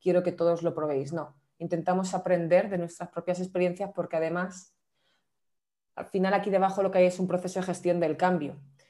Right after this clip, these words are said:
Y las personas adoptamos cosas cuando creemos que nos van a hacer mejores de lo que ya tenemos y si se lo vemos a otro, nos da una envidia sana o insana, pero al final copiamos lo que vemos que a otro le funciona para no quedarnos atrás. Entonces, llevar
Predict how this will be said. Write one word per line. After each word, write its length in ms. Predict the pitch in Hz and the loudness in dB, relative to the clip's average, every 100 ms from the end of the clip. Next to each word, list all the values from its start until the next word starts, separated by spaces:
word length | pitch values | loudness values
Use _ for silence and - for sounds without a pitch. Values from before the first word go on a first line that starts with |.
| _ _ - | _ _ -14
Y 380 | 160 156 143 139 | -8 -2 0 0
las 120 | 156 | -2
personas 380 | 156 170 180 180 | -2 -4 -2 4
adoptamos 380 | 190 180 185 175 | 4 6 4 2
cosas 320 | - 175 190 | 0 -2 -2
cuando 280 | 185 175 160 | -2 -2 -2
creemos 300 | 160 160 165 | -2 -2 -2
que 100 | 175 | -2
nos 120 | 175 | 0
van 120 | 160 165 | 0 -2
a 60 | |
hacer 240 | 165 170 160 | -2 -2 -2
mejores 580 | 160 185 185 185 233 | -2 4 6 6 4
de 80 | 180 | -2
lo 140 | 151 156 | -2 0
que 80 | |
ya 160 | 160 160 | 0 2
tenemos 520 | 175 185 190 185 - | 2 2 2 -2 -2
y 60 | 175 | -8
si 260 | - 170 147 | -4 -4 -4
se 140 | 139 | -2
lo 60 | 151 | 0
vemos 320 | 160 175 170 | 2 0 0
a 120 | 165 | 2
otro, 300 | 185 185 180 | 2 2 -4
nos 160 | 185 160 | -4 -6
da 80 | 160 | -6
una 100 | 165 | -6
envidia 500 | 160 165 160 160 156 | -4 -2 0 0 -2
sana 300 | - 165 170 | -6 -8 -4
o 60 | 165 | -4
insana, 400 | 165 - 185 185 | -4 -2 -2 0
pero 120 | 160 | 0
al 80 | 156 | -2
final 280 | 160 170 175 | -2 -4 -2
copiamos 460 | 185 190 185 185 | -2 2 2 2
lo 100 | 185 | 2
que 80 | 180 | 2
vemos 260 | 165 180 185 | 0 0 0
que 80 | 170 | 4
a 60 | |
otro 180 | 180 180 | 4 4
le 80 | 180 | 0
funciona 640 | - 156 190 185 185 - _ _ _ | -2 -4 2 2 2 -6 _ _ _
para 160 | 185 165 | 0 2
no 160 | 170 180 | 0 2
quedarnos 400 | 180 175 165 160 | 2 2 -4 -6
atrás. 480 | 151 123 - - _ _ _ | -6 -10 -12 -20 _ _ _
Entonces, 500 | - 170 170 156 - _ _ _ _ _ _ | -8 -2 -2 -4 -18 _ _ _ _ _ _
llevar 800 | - 180 180 185 208 220 - | -2 2 4 4 4 0 -4